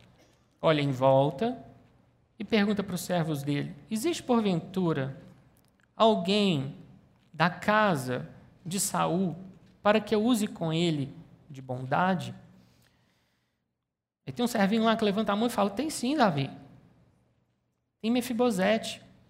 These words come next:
filho de Jonatas, seu amigo." A Bíblia nos conta que Mefibosete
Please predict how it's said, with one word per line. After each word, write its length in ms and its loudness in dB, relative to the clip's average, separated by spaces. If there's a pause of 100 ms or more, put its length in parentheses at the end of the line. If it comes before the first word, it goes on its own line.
(220)
filho 240 -4
de 120 0
Jonatas, 520 -2
seu 160 -2
amigo." 500 -2 (1700)
A 20 0
Bíblia 240 4
nos 200 4
conta 320 0
que 100 -6
Mefibosete 880 0